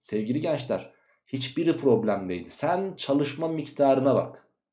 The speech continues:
Sen gece yatağa yattığın zaman "Yeteri kadar çalıştım bugün." diyebiliyorsan işte budur mesele. Başka bir durum yok.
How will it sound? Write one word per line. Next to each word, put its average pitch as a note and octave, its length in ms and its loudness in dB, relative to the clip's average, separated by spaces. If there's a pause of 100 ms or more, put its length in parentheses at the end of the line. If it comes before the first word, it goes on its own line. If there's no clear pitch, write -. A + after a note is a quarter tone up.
(520)
Sen - 360 0 (680)
gece D3+ 220 2
yatağa D#3 340 4
yattığın D3 420 0
zaman C#3 520 0 (680)
"Yeteri G3 360 4
kadar E3+ 340 2
çalıştım F3+ 580 0
bugün." D3 300 -2
diyebiliyorsan F#3+ 720 4
işte E3+ 300 -2
budur E3+ 240 -2
mesele. E2+ 460 -8 (880)
Başka G3 380 2
bir F#3+ 100 -6
durum F#3+ 300 0
yok. - 420 0